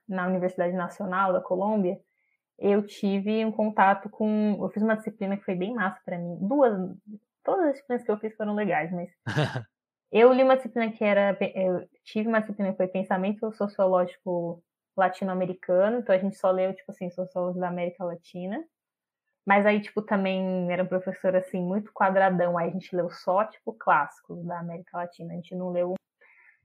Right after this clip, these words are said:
Speaker 1: sabe, assim, faltou diversidade naquela disciplina. E aí eu fiz uma disciplina que, que foi, era Sociologia das Mulheres, as Mulheres na Sociologia, e aí a gente leu, tipo, a mulherada toda, até da li-, da literatura clássica, da sociologia,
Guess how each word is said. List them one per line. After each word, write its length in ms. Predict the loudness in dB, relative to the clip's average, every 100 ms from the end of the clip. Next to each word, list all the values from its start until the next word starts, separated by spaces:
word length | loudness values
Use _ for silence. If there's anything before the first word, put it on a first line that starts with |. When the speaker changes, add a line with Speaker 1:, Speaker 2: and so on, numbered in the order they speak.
| _ 4
Speaker 1:
sabe, 260 | 6 6
assim, 180 | 0 -4
faltou 320 | 4 4 4
diversidade 760 | 0 2 0 2 6 8 8 4
naquela 280 | 2 2
disciplina. 540 | 2 -2 -4 -4 -6 -10 -2
E 80 |
aí 240 | 2 6 6
eu 160 | 6
fiz 140 | 4 0
uma 400 | 2 2 0 -2
disciplina 720 | -6 -10 -4 -4 -2 -2 -4
que, 420 | -6 -4 -2 -4 -8 _ _ _ _ _ _ _ _ -6
que 420 | -2 -2 -2 0
foi, 120 | 2
era 160 | 4 4
Sociologia 540 | 2 -2 -2 0 0
das 140 | 0 2
Mulheres, 460 | 2 4 4 4
as 60 | 2
Mulheres 280 | 2 2 0
na 60 | -4
Sociologia, 720 | -6 -4 -2 -2 -2 -4 -6 -6
e 120 | -2
aí 160 | 0
a 40 | 0
gente 280 | -2 -6 -2
leu, 280 | 2 2
tipo, 180 | 0 -4
a 60 | -4
mulherada 460 | 0 2 2 2
toda, 360 | 0 2 2 2
até 240 | 0 0
da 100 | 2
li-, 240 | 2 2 0
da 200 | 0 0
literatura 520 | 0 0 -2 -2 -6
clássica, 520 | -2 -2 0 -2 -6
da 120 | -4
sociologia, 680 | -4 -6 -4 -4 -4 -6 -6